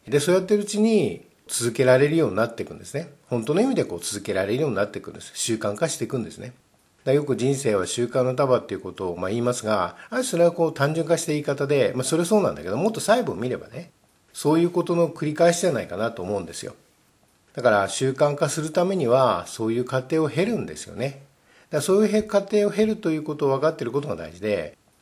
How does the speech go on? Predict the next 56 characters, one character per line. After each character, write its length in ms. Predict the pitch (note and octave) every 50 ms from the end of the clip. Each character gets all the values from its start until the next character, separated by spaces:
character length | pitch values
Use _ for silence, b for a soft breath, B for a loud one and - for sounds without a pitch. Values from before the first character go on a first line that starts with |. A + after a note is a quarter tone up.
| _ _ _
で、 100 | - F3
逆 240 | D#3+ E3 E3 - G#3
に 140 | G3+ G#3 G3+
ね、 220 | G3 G3 G#3 G#3+ G#3
完 220 | - F#3 F#3 G3
全 160 | G3+ A3 A3
主 100 | A3 -
義 100 | A3+ A3+
者 120 | G3+ G#3 C3+
っ 20 |
て 180 | - - - G2
い 40 | F2
う 60 | D#2+
の 120 | F2 E2+
は、 400 | F#2 A#2 A#2+ A2 F#2 D#2+ - - _ _
も 320 | B2 B2+ B2 A#2+ G#2+ G#2
う 140 | A2+ C#3+ D#3+
オ 40 | F3+
ー 20 | F3
ル・ 100 | F3+ F3+
ア・ 60 | F3+
ナ 100 | F#3 F3
ッ 40 | F3
シ 140 | - -
ン 60 | C3 F#2+
グ 60 | E2+
だ 100 | D#2 -
か 140 | - F#2+ G2+
ら、 280 | G#2+ G2 E2+ D#2+ B B B B B B B
一 260 | - C3+ - - A3
日 160 | A3 G#3+ A3 G#3+
や 100 | G3+ G3
め 100 | G3 F#3+
て 80 | F3+
し 120 | - - F#3+
ま 120 | F3 E3+
う 100 | D#3+ D3+
と、 320 | D#3 - F3 D3 G#2 - - - - _ _ _ _ _ _ _ _ _ _ _ _ -
も 140 | D#3+ F#3+ F#3
う 40 | C#3+
ダ 120 | B2 B2+
メ 100 | C#3+ E3
だ 140 | D#3 B2+ -
と 100 | - F#2
思 100 | E2+ E2+
っ 20 |
て 120 | E2+ E2+ F#2
投 100 | B2 D3
げ 100 | C3+ -
ち 80 | -
ゃ 40 | -
う 60 | C#2+
ん 20 | D2+
で 60 | -
す 60 | G#2
ね。 260 | A#2 B2+ B2+ - -